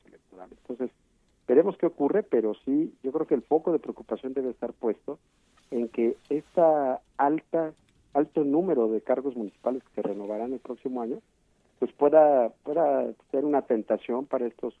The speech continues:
grupos que buscan imponer candidaturas, que buscan imponer a personas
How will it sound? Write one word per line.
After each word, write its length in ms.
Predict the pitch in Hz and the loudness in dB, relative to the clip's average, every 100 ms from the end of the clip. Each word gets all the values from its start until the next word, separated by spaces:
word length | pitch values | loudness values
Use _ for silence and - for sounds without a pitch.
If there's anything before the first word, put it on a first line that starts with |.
| 123 | -4
grupos 400 | 123 - 131 - _ _ _ _ _ | -4 -4 -10 -12 _ _ _ _ _
que 100 | - | -2
buscan 520 | 101 135 139 - 107 | -2 -2 -4 -4 -4
imponer 480 | 107 98 113 113 110 | -4 -6 -6 -6 -6
candidaturas, 760 | - 104 107 110 - 117 117 110 | -8 -8 -8 -12 -10 -10 -10 -12
que 120 | - | -14
buscan 460 | 95 123 120 - 107 | -10 -8 -8 -10 -12
imponer 480 | 98 - 107 110 104 _ _ _ - | -14 -14 -10 -10 -10 _ _ _ -10
a 100 | 101 | -8
personas 640 | - 101 98 123 113 117 | -4 -4 -4 -6 -6 -8